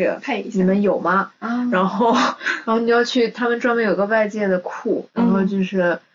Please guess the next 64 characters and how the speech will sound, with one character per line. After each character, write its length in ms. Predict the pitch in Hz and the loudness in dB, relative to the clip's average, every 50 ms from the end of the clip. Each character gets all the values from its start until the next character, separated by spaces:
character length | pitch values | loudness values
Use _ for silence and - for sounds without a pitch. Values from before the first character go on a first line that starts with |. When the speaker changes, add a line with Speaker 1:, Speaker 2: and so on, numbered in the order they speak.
| _ _ _ _ _ _ _ _ | _ _ _ _ _ _ _ _
Speaker 1:
呃， 560 | - 190 185 185 185 185 185 180 180 175 175 | -4 -2 0 2 2 2 2 0 0 0 -2
你 120 | 175 170 175 | -2 -2 0
要 200 | 196 202 208 196 | 0 2 2 0
去 160 | 185 - 214 | -2 -2 -2
给 100 | 190 175 | -2 0
他 220 | 170 196 214 202 - | 0 -2 -4 -4 -4
找， 480 | - - - - - - 50 50 - - - - - - - - _ | -4 -4 -4 -4 -4 -6 -6 -6 -8 -12 -16 -16 -18 -18 -20 -16 _
然 160 | - 107 220 | -2 0 2
后 160 | 233 233 220 | 4 4 2
而 180 | - - 226 226 | 2 2 2 0
且 220 | 220 - 240 226 | 0 0 0 0
也 140 | 214 196 180 | 2 2 0
不 180 | 180 - 214 220 | -2 -2 -2 -2
是 100 | 240 240 | 0 0
说 300 | 233 226 226 233 226 226 | 0 2 2 2 2 0
是 200 | 220 - - - _ _ _ _ | -2 -6 -8 -10 _ _ _ _
什 260 | - - - 185 185 | -2 -2 0 2 2
么 140 | 196 220 226 | 2 2 2
人， 460 | 208 185 - 90 107 107 110 - - - - | 2 2 2 2 0 -2 -4 -6 -8 -6 -4
你 160 | 185 185 185 | -2 -2 0
就 180 | 208 202 196 | 0 0 -2
所 300 | 190 - - - 185 190 | -2 -4 -4 -2 0 2
有 100 | 208 208 | 2 2
东 140 | 185 185 185 | 2 2 2
西 40 | 185 | 2
都 120 | 185 185 | 2 4
要 100 | 185 185 | 2 2
借 220 | 180 180 190 185 - | 2 0 0 -2 -2
给 120 | - - - - | -2 -6 -10 -12
他 200 | - - - - | -12 -12 -12 -12
的。 200 | - - - - _ _ - | -12 -14 -18 -20 _ _ -8
Speaker 2:
哦。 480 | 202 220 233 240 240 247 240 247 196 202 | -6 -4 -2 0 0 0 2 2 2 2
Speaker 1:
你 60 | 226 | 2
得， 140 | 233 220 185 190 190 | 2 2 2 2 2
你 60 | 220 | 2
要 160 | 214 214 233 | 2 2 2
挑 400 | 240 - - - 247 262 269 285 | 0 -2 -4 0 2 2 2 2
几 180 | 285 277 214 175 | 2 0 -4 -6
件 200 | - - 135 73 | -4 -2 -2 -2
儿， 240 | 67 - - - - | -2 -4 -4 -6 -4
<laughs> 160 | - - - 196 214 | -2 0 0 2 2
然 80 | 302 | 0
后 180 | - - 294 269 | 0 0 0 0
你 80 | 254 | 2
要 140 | 262 269 277 | 2 2 0
挑 400 | 277 - - 311 320 320 330 330 | 0 -2 -2 0 2 2 4 2
一 80 | 311 247 | 2 0
部 240 | 190 180 175 180 185 | -2 -2 -4 -4 -4
分， 120 | - - - - - - 320 370 - - - - - | -6 -8 -10 -10 -14 -16 -14 -14 -14 -14 -14 -14 -2
Speaker 2:
就 120 | - 392 359 | 0 2 2
你 120 | 302 247 | 4 4
在 220 | 254 277 277 330 | 4 4 2 2
这 120 | 311 339 339 | 2 2 2
个 80 | 262 | 2
也 200 | 320 302 285 277 | 2 2 2 2
有 60 | 285 285 | 2 2
了， 180 | - 226 220 | 2 2 0
Speaker 1:
你 60 | 220 | 0
觉 0 | |
得 0 | |
适 0 | |
合 0 | |
他 60 | 208 240 | -2 -4
的。 80 | - | -10